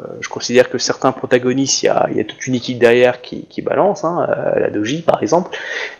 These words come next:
Bah, pour d'autres, euh, par exemple celle du, du dragon ou celle de la montre,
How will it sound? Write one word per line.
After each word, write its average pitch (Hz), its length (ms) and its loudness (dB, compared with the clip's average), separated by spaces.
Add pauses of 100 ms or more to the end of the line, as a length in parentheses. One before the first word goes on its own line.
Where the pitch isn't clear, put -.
(140)
Bah, 58 340 6
pour 117 160 -2
d'autres, 156 340 2
euh, 110 380 4
par - 180 -12
exemple 117 220 -4
celle 110 220 -2
du, 104 320 0
du 110 100 -4
dragon 143 800 2
ou 110 80 -2
celle 113 240 0
de 107 80 4
la 98 100 4
montre, 147 400 2